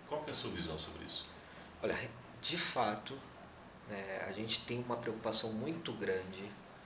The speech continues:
Speaker 2: em minimizar os impactos negativos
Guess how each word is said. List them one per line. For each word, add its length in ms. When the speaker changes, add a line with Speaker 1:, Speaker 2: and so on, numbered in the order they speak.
Speaker 2:
em 920
minimizar 1000
os 160
impactos 800
negativos 920